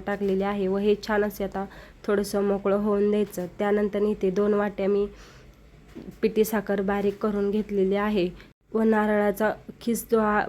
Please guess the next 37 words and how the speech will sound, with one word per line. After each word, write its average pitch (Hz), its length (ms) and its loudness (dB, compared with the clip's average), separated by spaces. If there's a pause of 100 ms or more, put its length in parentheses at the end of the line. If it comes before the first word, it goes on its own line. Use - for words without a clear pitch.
आपण 208 280 -2
बारीक 208 260 0
करून 214 220 0
घेतलेला 208 320 0
आहे 202 140 0
तो 208 140 -2
तीन 214 260 0
वाट्या 208 280 -2
भरलेला 196 380 0
आहे. 208 180 0
तर 190 120 -6
हे 196 160 0
प्रमाण 208 480 -2
बरोबर 202 340 -2 (180)
योग्य 202 340 2
आहे. 208 240 0 (440)
त्यानंतर 214 420 0
हे 214 220 0
सर्व 208 360 0 (240)
मिक्स 220 340 -2
करून 208 320 2
घ्यायचे 208 360 0
व 202 200 0 (720)
छान 220 180 4
असे 214 360 0
आता 202 220 -2
सुक्क - 320 -4
होईपर्यंत 208 640 0
आपल्याला 202 280 2
हे 220 120 2
वाटण 208 320 0
कमी 208 320 0
गॅसवरती 208 680 0 (320)
परतून 208 340 -2
घ्यायचं 214 300 0
आहे. 208 200 0 (240)
गॅस 208 220 0